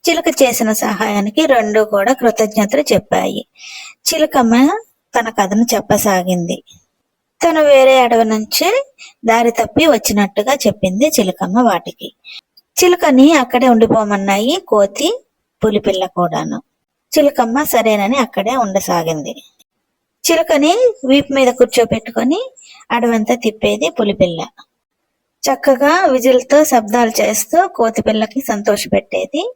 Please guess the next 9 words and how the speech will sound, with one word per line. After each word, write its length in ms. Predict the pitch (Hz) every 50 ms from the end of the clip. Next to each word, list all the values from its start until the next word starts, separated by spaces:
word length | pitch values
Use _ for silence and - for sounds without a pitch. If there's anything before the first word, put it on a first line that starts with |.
| _ -
పులిపిల్ల. 480 | 214 202 190 196 - 180 - 175 185 - - _ _ _ _ _ _ _ _ _ _ _ _ _ - 262
ముగ్గురు 360 | 277 269 233 240 320 311 294
కూడా 500 | - 240 233 233 226 254 285 349 403 453 -
చక్కగా 480 | - - 254 226 - 240 233 240 262 269
వెన్నెల 720 | 247 240 226 226 240 233 240 233 240 262 294 359 381 330 254
రాత్రుల్లో 460 | 240 220 214 214 - 208 208 208 208
కూర్చొని 480 | 208 - 208 208 - - - 214 226 277
కబుర్లు 440 | - 240 208 202 214 208 202 - 208
చెప్పుకునేవారు. 760 | 185 - - - 190 180 180 180 175 165 170 175 - -